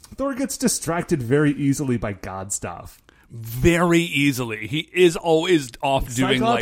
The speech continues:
Speaker 1: has,
Speaker 2: high-level quests.
Speaker 1: Cyclops has singular vision.
Speaker 2: Heyo. Matt,
Speaker 1: Um,
Speaker 2: I just wanna say,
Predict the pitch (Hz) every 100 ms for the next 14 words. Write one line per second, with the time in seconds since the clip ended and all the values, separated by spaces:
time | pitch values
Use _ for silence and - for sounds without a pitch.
0 | - 180 127 120 117 107 110 104 - -
1 | - 277 175 131 120 - - - _ _
2 | _ _ _ - 135 - - - - 226
3 | 156 120 117 104 143 - 67 127 _ _
4 | _ _ _ _ _ _ _ _ _ _
5 | - - - 240 139 131 127 131 131 131
6 | 127 - - - - 151 202 254 - 101
7 | 98 95 277 339 - 294 254 - 170 180
8 | 196